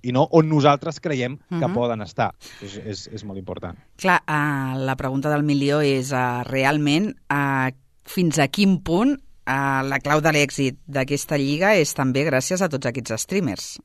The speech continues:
Speaker 2: a l'Ibai i, i amb tota aquesta gent, no?, que també, doncs, va comentant la jugada,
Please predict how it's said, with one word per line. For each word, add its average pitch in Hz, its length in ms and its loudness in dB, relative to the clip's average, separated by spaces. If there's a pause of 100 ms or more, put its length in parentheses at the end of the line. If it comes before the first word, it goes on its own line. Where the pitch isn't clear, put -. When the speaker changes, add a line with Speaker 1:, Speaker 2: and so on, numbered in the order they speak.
(100)
Speaker 2:
a 131 380 -8
l'Ibai 120 340 -2
i, 147 460 -2
i 147 120 -6
amb 135 200 -6
tota 131 200 -8
aquesta 131 280 -4
gent, 160 360 2
no?, 160 160 0
que 170 140 -2
també, 139 380 0
doncs, 147 240 0
va 135 240 2
comentant 147 500 2
la 147 80 4
jugada, 143 500 0